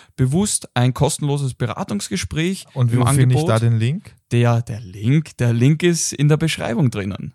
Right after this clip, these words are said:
Speaker 2: Wunderbar.
Speaker 1: Genau so ist es. Ansonsten sehen wir uns, hören wir uns hoffentlich nächste Woche. Da, wie gesagt, kommt vor allem zum Fehler eins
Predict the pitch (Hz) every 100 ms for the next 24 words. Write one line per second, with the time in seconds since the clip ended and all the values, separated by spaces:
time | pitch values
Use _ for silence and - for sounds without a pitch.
0 | - 107 101 98 92 90 - 127 113 117
1 | 113 117 113 131 - - - _ _ _
2 | _ - 127 170 180 - 202 214 - _
3 | - 147 151 151 160 147 _ - - 117
4 | 151 151 151 - 131 147 135 - 135 151
5 | - 113 107 - 180 220 - - - _
6 | - 123 180 160 170 165 143 170 - _
7 | _ - 147 - 131 139 147 143 131 135
8 | 135 - - 131 175 -